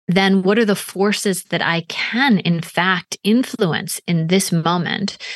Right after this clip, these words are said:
So whereas we like to know and we like control, complexity is about not knowing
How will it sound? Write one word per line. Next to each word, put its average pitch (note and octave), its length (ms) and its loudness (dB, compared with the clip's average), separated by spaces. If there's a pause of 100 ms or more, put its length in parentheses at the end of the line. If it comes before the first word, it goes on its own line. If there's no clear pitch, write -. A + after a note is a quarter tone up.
(140)
So - 180 2
whereas G#3+ 280 2
we G3+ 160 2
like G3 300 -2
to A#3 120 -2
know F3+ 640 0 (360)
and F3+ 120 4
we E3+ 160 2
like E3+ 340 0
control, E3+ 880 -2 (480)
complexity F#3+ 560 2
is F#3+ 100 0
about E3+ 280 -2
not E3+ 460 -2
knowing G#3+ 460 -2